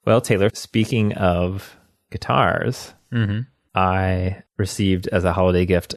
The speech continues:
Speaker 1: a guitar kit.
Speaker 2: Oh, nice. You just
Speaker 1: Yeah.
Speaker 2: did one of those, right? With one of your buddies?
Speaker 1: I did with Jocelyn, yeah. And so she got me for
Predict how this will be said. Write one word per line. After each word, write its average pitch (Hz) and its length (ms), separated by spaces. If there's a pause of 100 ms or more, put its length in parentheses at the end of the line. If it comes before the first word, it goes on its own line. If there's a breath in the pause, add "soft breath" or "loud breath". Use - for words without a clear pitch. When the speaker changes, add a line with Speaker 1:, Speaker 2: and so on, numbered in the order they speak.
(140)
Speaker 1:
a 95 80
guitar 120 380
kit. - 380 (1400)
Speaker 2:
Oh, 127 260
nice. 135 500 (260)
You 98 220
just 151 200
Speaker 1:
Yeah. - 60
Speaker 2:
did 202 60
one 127 140
of 98 60
those, 95 240
right? 110 200
With 113 140
one 110 140
of 117 40
your 110 100
buddies? 123 380 (260)
Speaker 1:
I 104 100
did 127 220
with 98 120
Jocelyn, 98 420
yeah. 104 140
And 92 200
so 98 160
she 107 240
got 101 220
me 95 420
for 95 500